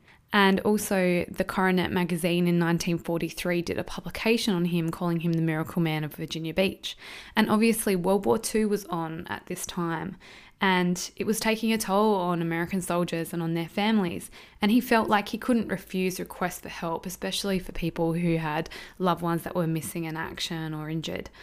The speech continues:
So he increased the frequency of his readings to eight a day when he had originally only been doing two a day, so one in the morning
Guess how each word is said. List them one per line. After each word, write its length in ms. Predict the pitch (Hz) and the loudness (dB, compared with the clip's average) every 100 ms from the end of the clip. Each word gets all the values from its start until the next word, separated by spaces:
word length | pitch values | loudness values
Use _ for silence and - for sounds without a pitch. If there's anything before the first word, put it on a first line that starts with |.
| - - - | -18 -18 -8
So 300 | - 190 180 | 2 2 2
he 220 | 208 190 | 2 2
increased 440 | 185 180 196 190 | 2 0 -2 -2
the 80 | - | -4
frequency 500 | - 190 214 - 196 | -2 -2 -2 -2 -2
of 120 | 175 | -2
his 160 | 175 156 | -2 0
readings 500 | 170 175 170 160 - | 2 2 0 -2 -8
to 160 | - - - | -14 -8 -2
eight 240 | 185 185 | 0 0
a 40 | 165 | -2
day 480 | 165 165 165 - - - - - | -4 -4 -6 -10 -14 -20 -20 -4
when 300 | 185 180 170 | 2 4 4
he 220 | - 190 | 2 2
had 140 | 175 175 | 4 2
originally 460 | 175 185 180 175 | 2 2 2 2
only 240 | 170 165 165 | 2 2 2
been 300 | - 156 156 | 0 0 2
doing 280 | 160 156 - | 0 -2 -2
two 220 | - 208 | 4 4
a 60 | |
day, 240 | 190 165 - | 4 0 -2
so 240 | - 170 | -4 -2
one 180 | 170 170 | 0 2
in 120 | 165 | 2
the 40 | 160 | 0
morning 460 | 160 151 151 151 | 0 -2 -4 -8